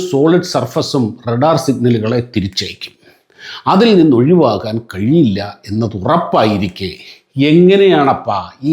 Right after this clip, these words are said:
അഞ്ചാം തലമുറ വിമാനങ്ങൾ റഡാറിൻ്റെ കണ്ണ് വെട്ടിക്കും, കണ്ണ് വെട്ടിക്കും എന്നൊക്കെ പറയുന്നത്? നോക്കൂ, നല്ല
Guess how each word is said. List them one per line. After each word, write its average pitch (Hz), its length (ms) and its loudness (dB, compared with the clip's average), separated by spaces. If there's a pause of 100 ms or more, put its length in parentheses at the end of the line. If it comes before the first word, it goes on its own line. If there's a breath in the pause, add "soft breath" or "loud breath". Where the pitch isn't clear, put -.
(100)
അഞ്ചാം 151 420 2
തലമുറ 135 300 2 (120)
വിമാനങ്ങൾ 113 500 -2 (140)
റഡാറിൻ്റെ 117 500 2 (100)
കണ്ണ് 123 300 2
വെട്ടിക്കും, 101 420 -6 (140)
കണ്ണ് 127 280 2
വെട്ടിക്കും 90 400 -8 (100)
എന്നൊക്കെ 92 380 -20
പറയുന്നത്? - 480 -20 (520)
നോക്കൂ, 123 260 2 (880 loud breath)
നല്ല 156 320 4